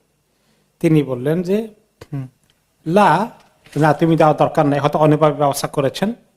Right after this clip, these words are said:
নিজে দিয়েছেন হয়তোবা। "ওয়ালাকিন ইহলিকি রাসাহু ওয়া তাসাদ্দাকি বিওয়াজনি শা'রিহি মিন ফিদ্দাতিন আলাল মাসাকিন ওয়াল আওফা।" তুমি তার মাথার চুলগুলোকে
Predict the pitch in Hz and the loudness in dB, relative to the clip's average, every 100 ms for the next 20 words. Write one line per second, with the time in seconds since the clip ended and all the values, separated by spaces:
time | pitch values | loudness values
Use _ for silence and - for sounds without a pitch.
0 | - 143 135 131 127 - 131 120 135 170 | -2 0 0 -4 -8 -10 -10 -8 -8 -8
1 | - _ _ _ _ _ _ _ _ _ | -12 _ _ _ _ _ _ _ _ _
2 | 160 220 226 202 208 240 - 208 202 185 | 0 0 0 -2 -2 -4 -4 -4 -4 -2
3 | 190 214 - 185 156 151 151 151 151 156 | -2 -2 -4 -4 -4 -6 -6 -6 -6 -8
4 | 131 226 240 208 196 165 165 185 185 185 | -4 -2 -2 -2 -2 2 2 2 0 -4
5 | 170 - 214 190 180 156 175 180 165 156 | -2 -2 -2 -4 -8 -6 -6 -6 -6 -6
6 | 160 220 165 170 - 165 147 147 143 156 | -6 -8 -6 -8 -8 -10 -6 -4 -4 -6
7 | 160 160 143 - 190 180 170 160 190 202 | -6 -8 -10 -12 -10 -8 -6 -4 -4 -4
8 | - 196 - - - _ _ - - _ | 0 -2 -2 -16 -20 _ _ -20 -20 _
9 | _ - 165 190 180 165 156 156 156 185 | _ -2 0 0 0 -2 -2 -4 -4 -8
10 | 170 - 165 156 175 175 233 | -8 -6 -6 -4 -4 -4 -4